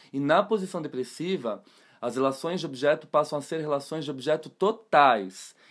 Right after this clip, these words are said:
Então, o bebê se enxerga como um indivíduo separado da mãe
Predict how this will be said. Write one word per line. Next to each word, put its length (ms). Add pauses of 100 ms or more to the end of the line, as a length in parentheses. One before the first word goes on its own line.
Então, 220
o 40
bebê 280
se 140
enxerga 680
como 320
um 80
indivíduo 640
separado 640
da 100
mãe 420